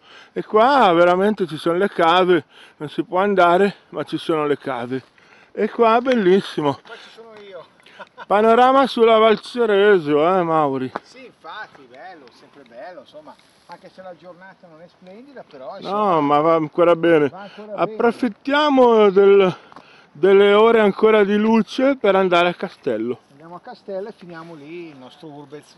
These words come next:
Speaker 2: giornaliero del venti di gennaio duemiladiciotto. Questo
Speaker 1: Mm.
Speaker 2: qui,
Speaker 1: Benissimo.
Speaker 2: il nostro Urbez, il nostro, da Milano siamo passati a Quassalmonte, insomma, stiamo facendo un po' i giri del <laughs>
Speaker 1: Eh, cari amici,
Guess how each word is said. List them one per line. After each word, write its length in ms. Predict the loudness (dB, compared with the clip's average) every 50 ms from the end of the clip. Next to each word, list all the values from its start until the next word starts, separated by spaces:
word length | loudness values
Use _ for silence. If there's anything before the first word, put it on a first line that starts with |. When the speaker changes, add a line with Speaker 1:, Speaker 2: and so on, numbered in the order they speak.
| _ _
Speaker 2:
giornaliero 680 | _ -20 -20 -20 -20 -20 -20 -20 -18 -18 -18 -16 -18
del 160 | -18 -20 -20 -20
venti 500 | -18 -18 -18 -18 -20 -20 -20 -20 -20 -20 _ _ _ _ _ _ _ _
di 80 | -20 -20
gennaio 500 | -20 -18 -18 -16 -16 -16 -16 -16 -16 -18
duemiladiciotto. 960 | -20 -20 -20 -20 -20 -20 -20 -20 -20 -20 -20 -20 -20 -20 -20 _ -18 -18 -18 -20 _ _ _ _ _ _ _ _ _ _ _ _ _ _ _ _
Questo 160 | _ -18 -16
Speaker 1:
Mm. 40 | -16 -16
Speaker 2:
qui, 220 | -18 -20 -20 -20 _ _ _ _ _ _ _ _ _ _ _ _ _ _
Speaker 1:
Benissimo. 560 | -10 -8 -8 -6 -8 -8 -10 -14 -18 -18 -18
Speaker 2:
il 60 | -18
nostro 200 | -20 -20 -20 -20
Urbez, 160 | -20 _ _
il 80 | _ -20
nostro, 460 | -20 -20 -20 -20 _ -20 -20 -20 -20 _ _ _ _ _ _ _ _ _ -20 -20 -20 _ _ _ _ _ _ _ _ _
da 140 | -14 -14
Milano 380 | -12 -12 -10 -10 -10 -10 -10 -12
siamo 180 | -14 -14 -16 -14
passati 360 | -16 -16 -14 -16 -18 -16 -16
a 40 | -16
Quassalmonte, 800 | -16 -16 -16 -16 -18 -20 -20 -18 -18 -18 -18 -18 -18 -20 -20 -20
insomma, 280 | -20 -20 -20 -20 -20
stiamo 280 | -20 -20 -20 -20 -20 -20
facendo 420 | -20 -20 -20 -20 -20 -20 -20 -20
un 100 | -20 -20 _
po' 160 | -20 -20 -20
i 60 | -20 -20
giri 460 | -20 -20 -20 -20 -20 -20 -20 -20 -20
del 200 | -20 -20 -20 -20 -20 _
<laughs> 300 | -18 -18 -16 -16 -18 -18 -20 -20 -20 _ _ _ _ _ _ _ _ _ _ _ _ _
Speaker 1:
Eh, 220 | -20 -20 -20 -20 -20 _
cari 240 | -20 -20 -20 -20
amici, 1000 | -20 -20 -20 -20 -20 -20 -20 -20 _ -20 -20 -20 -20 -20 -20 -18 -18 -18 -20 -20